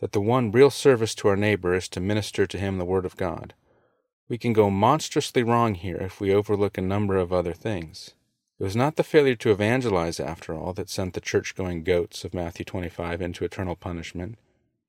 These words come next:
It was the failure to come to the physical aid of the ostracized and oppressed.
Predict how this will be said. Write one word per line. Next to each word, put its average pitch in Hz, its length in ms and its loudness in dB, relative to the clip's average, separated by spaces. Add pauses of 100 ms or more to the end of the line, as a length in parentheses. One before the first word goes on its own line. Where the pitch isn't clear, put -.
(340)
It 110 60 -14
was 104 160 -10
the 101 80 -6
failure 110 400 4
to 101 140 -4
come 107 240 -2
to 104 80 2
the 90 80 -4
physical 101 480 0
aid 87 260 0
of 87 80 -10
the 90 140 2
ostracized 90 800 -2
and 85 100 -10
oppressed. - 600 -6